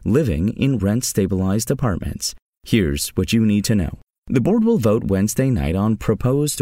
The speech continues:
rent hikes of between two and five percent for one-year leases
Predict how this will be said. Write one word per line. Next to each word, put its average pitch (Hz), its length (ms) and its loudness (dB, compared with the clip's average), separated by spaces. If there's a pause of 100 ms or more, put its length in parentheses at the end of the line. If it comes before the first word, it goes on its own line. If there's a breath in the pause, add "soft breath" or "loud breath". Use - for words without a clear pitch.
rent 110 200 0
hikes 80 360 -2 (260 loud breath)
of 71 120 -2
between 90 460 0
two 147 460 0
and 120 220 0
five 85 340 -2
percent 113 460 0
for 90 240 0
one-year 107 420 0
leases 76 480 -2